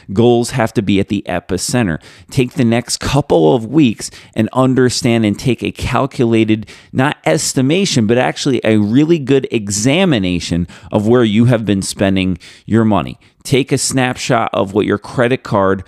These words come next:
looks like. When that bill comes in, what is going out? What are you spending your cash on? Your hard-earned dollars every single day when you rise and you grind, you go to work, right, and you put in that effort, what is it going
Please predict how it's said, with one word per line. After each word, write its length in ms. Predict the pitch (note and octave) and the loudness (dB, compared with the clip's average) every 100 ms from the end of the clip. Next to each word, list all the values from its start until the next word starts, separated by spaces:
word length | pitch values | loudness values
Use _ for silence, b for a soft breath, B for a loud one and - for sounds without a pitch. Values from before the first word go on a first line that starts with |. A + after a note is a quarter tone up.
| b | b
looks 480 | b G#2 A2 - - | b -2 -2 -4 -8
like. 300 | D#2+ C#2+ - | -6 -6 -8
When 180 | - G#2+ | -4 -2
that 240 | A2 A2 | 0 0
bill 200 | - A2 | 0 0
comes 280 | A2+ A#2+ G#2+ | 0 -2 0
in, 320 | A2+ G#2+ E2+ | 0 0 -2
what 180 | F2 A2+ | 0 2
is 180 | B2 B2 | 2 0
going 440 | G#2+ G#2 G#2 G#2 | 0 0 0 -2
out? 320 | F#2+ F2 - - | -4 -4 -4 -4
What 180 | G#2 | 0
are 60 | A2+ | 2
you 220 | A#2 A2+ | 2 0
spending 540 | - - G#2+ G2+ G2+ G2 B B | -2 -2 0 0 -2 -4 B B
your 220 | G#2+ A#2 | 0 0
cash 480 | - B2+ G#2 G2+ - | 0 -2 0 0 -2
on? 180 | E2 F2 | -2 0
Your 140 | A2+ | 0
hard-earned 800 | A2 - A2+ C#3 - C3+ C3 A2+ | 0 0 2 2 0 0 0 2
dollars 500 | F#2 F#2+ F#2+ G2+ - | 0 0 -2 -4 -6
every 240 | - A2 A#2+ | -2 0 0
single 260 | B2 A#2 | 0 -2
day 220 | G#2+ G2 G2 | 0 2 2
when 180 | G2 | 0
you 140 | G2 A2 | 0 0
rise 340 | F2+ F2+ A2 | 0 0 0
and 140 | A#2 A2+ | 0 0
you 80 | |
grind, 360 | G2+ G#2+ G#2 G#2+ | 0 2 2 2
you 100 | G2+ | -2
go 300 | G2 C3 D3+ | 0 2 2
to 200 | - - | 0 -6
work, 480 | C3 F#2+ F2+ F#2 - B B | -4 -2 -2 -4 -12 B B
right, 180 | B A2 | B -2
and 80 | G#2+ | 0
you 80 | A2+ | -4
put 240 | - C3+ | 0 0
in 140 | D3 C3 | 0 -2
that 220 | B2 - | -4 -4
effort, 420 | G#2 G2+ F#2+ F2 B B | -6 -4 -4 -6 B B
what 180 | F#2+ B2 | 0 2
is 140 | B2 | 2
it 100 | B2 | -2
going 480 | G#2 G#2+ G2 G2 F#2+ | 0 0 2 -2 -4